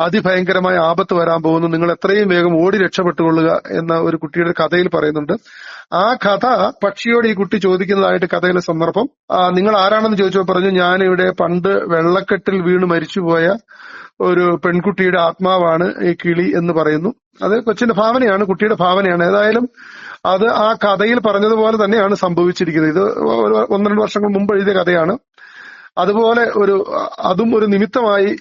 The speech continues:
അല്ലെങ്കിൽ അതും, ഏഹ്, ഇത്, ഇതുമായിട്ട് ചേർത്ത് വായിക്കാമോ എന്നെല്ലാം സംശയമുണ്ട്.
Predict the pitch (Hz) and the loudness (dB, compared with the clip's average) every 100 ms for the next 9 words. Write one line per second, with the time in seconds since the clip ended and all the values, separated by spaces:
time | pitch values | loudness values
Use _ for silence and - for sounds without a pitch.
0 | 208 196 202 196 190 214 226 220 190 - | -4 -2 0 0 0 -2 -2 -2 -2 -2
1 | - - - 220 202 214 208 214 208 214 | -8 -20 -14 -6 -4 -2 0 0 0 0
2 | 196 185 214 180 185 196 190 196 - 190 | -2 0 0 0 0 0 0 -2 -2 -4
3 | 190 196 196 175 175 190 170 147 | -2 -2 -2 -6 -2 0 0 -2